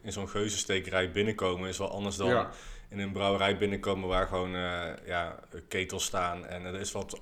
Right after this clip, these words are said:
Speaker 1: wat kouder, afstandelijker heb ik het idee soms.
Speaker 2: Ja, hier, eh, loop je echt, eh, in, in oude boerderijen met, eh,
Speaker 1: Ja.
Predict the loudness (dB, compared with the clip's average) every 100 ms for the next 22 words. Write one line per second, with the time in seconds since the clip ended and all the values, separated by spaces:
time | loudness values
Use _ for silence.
0 | -6 -6 -6 -14 -20 -20 -6 0 0 0
1 | -4 -6 -12 -10 -4 -2 -2 -2 -2 -2
2 | 0 -2 -2 -4 -4 -4 -6 -4 2 6
3 | 6 6 6 6 6 6 4 4 2 2
4 | 4 4 0 -2 0 2 2 4 2 4
5 | 6 6 6 4 -2 0 0 0 2 4
6 | 4